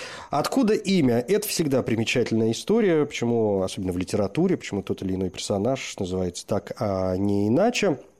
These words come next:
Кристофер Робин назвал своего игрушечного медведя Винни в честь, э, медведя реального.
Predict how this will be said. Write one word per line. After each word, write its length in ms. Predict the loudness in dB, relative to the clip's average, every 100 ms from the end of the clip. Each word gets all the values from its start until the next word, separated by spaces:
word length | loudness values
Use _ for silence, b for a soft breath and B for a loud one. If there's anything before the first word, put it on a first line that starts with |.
| _
Кристофер 500 | -2 -2 0 0 0
Робин 1200 | 2 4 2 2 2 4 4 4 4 4 4 2 2
назвал 680 | 2 0 0 0 2 2 0
своего 720 | -4 0 2 2 2 2 2
игрушечного 1080 | 2 -2 0 0 -2 -8 -2 0 2 2 2
медведя 720 | 0 0 2 2 2 2 0 B B B B -4
Винни 720 | -2 2 2 4 4 4 0
в 100 | -4
честь, 500 | -2 0 0 -2 -6 0
э, 320 | 2 4 2
медведя 420 | 2 2 2 2 4
реального. 520 | 4 4 2 0